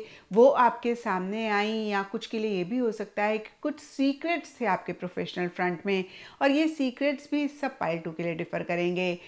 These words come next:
कुछ के लिए हो सकता है कि आपके कोवर्कर्स आपसे कुछ छुपा रहे थे, या फिर अगर आप कॉर्पोरेट सेक्टर में हैं, तो कुछ रूल्स, रेगुलेशंस के बारे में आप नहीं जानते थे।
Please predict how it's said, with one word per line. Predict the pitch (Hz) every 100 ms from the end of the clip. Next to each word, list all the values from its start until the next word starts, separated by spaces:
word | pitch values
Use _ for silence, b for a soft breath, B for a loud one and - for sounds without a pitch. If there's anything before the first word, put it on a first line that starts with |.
| B
कुछ | - 247
के | 294
लिए | 285
हो | 285 254
सकता | 240 226 220
है | 220 214
कि | 208 220
आपके | - 175 - 180
कोवर्कर्स | 175 202 220 220 202 202 202 196
आपसे | 185 - 190
कुछ | 185 175
छुपा | 180 175 175
रहे | 175 175
थे, | 170 185 180
या | 175 175
फिर | - 233 208 - b b _ _ _ - -
अगर | 196 185 175
आप | 175 170 - 185 180 B B B
कॉर्पोरेट | 233 220 220 262 254
सेक्टर | 214 202 196
में | 196 190
हैं, | 180
तो | 190
कुछ | 214 208 202
रूल्स, | 220 254 247 208
रेगुलेशंस | 175 180 185 254 247
के | 214
बारे | 180 175 175
में | 180
आप | 170 185
नहीं | 185
जानते | 180 180 175 190
थे। | 214 226